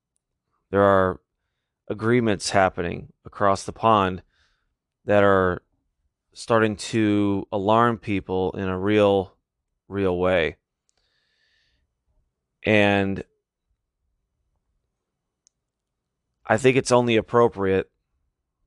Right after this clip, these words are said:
that we talk about this stuff and not too much in depth here.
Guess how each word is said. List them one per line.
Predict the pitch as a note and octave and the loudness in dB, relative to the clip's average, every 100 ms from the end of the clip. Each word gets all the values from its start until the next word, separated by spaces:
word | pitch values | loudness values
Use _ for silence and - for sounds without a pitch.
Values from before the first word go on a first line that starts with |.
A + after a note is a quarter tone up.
| _ _ _ _ _ _ _ _ _ _ - | _ _ _ _ _ _ _ _ _ _ -2
that | G2+ G2 F#2 - - | 2 2 0 -6 -14
we | G2+ G2 F#2 | -8 -8 -8
talk | - A2 G#2+ | 0 0 2
about | F#2+ F#2+ F#2+ | 0 -2 -2
this | G2 F#2+ | -4 -8
stuff | - - F#2+ F#2 - _ _ _ _ _ _ _ _ _ _ _ _ _ _ _ _ _ _ | -8 -4 -2 -2 -6 _ _ _ _ _ _ _ _ _ _ _ _ _ _ _ _ _ _
and | A2 G#2+ | -4 0
not | A#2+ B2 - | 2 0 -2
too | C3 | -4
much | A#2 G#2+ - | -4 -4 -6
in | G2 F#2 | -8 -2
depth | G2+ - - | 0 0 -6
here. | A2 A2 A2+ | -2 0 0